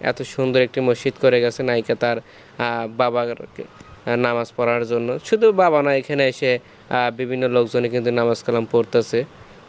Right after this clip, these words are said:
তবে আসলে মসজিদটা কিন্তু খুবই সুন্দর এবং, আহ, চমৎকার পরিবেশ, চারিদিকে, আহ, সবুজ, আহ, বিভিন্ন ফুলের গাছ টাছ দিয়ে,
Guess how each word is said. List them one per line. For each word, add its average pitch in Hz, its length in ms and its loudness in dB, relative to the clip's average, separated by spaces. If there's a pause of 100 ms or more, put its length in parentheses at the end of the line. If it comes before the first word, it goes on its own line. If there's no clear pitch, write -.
(120)
তবে 156 240 6
আসলে 165 360 0
মসজিদটা 151 480 0
কিন্তু 156 240 -2
খুবই 151 320 2
সুন্দর 139 440 2
এবং, 135 300 2 (320)
আহ, 131 240 0
চমৎকার 143 560 0
পরিবেশ, 131 580 0
চারিদিকে, 127 640 0 (340)
আহ, 123 180 2
সবুজ, 127 640 0
আহ, 120 260 4
বিভিন্ন 123 680 0 (120)
ফুলের 123 260 2
গাছ 120 320 0
টাছ 120 180 0 (140)
দিয়ে, 120 260 4